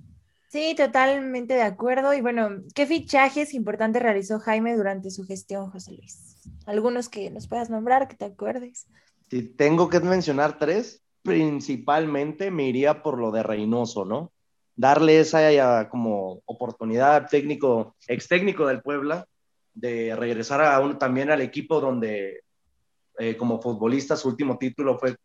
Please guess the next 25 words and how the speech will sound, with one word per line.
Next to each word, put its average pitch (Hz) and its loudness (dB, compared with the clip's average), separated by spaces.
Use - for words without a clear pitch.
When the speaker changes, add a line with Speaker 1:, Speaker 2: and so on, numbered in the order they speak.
Speaker 2:
eh, 120 0
en 113 -4
el 110 -2
mismo 131 0
Cruz 120 -4
Azul. 131 -4
La 110 -2
verdad, 117 0
para 117 0
mí 127 0
es 131 -4
lo 139 -2
más 127 2
rescatable 123 -2
después 117 -4
de 123 -4
tantos 123 -6
años 123 -2
que 113 -10
los 110 -4
haya 120 4
vuelto 120 0
a 117 -4
ser 120 -6
campeones. 120 -4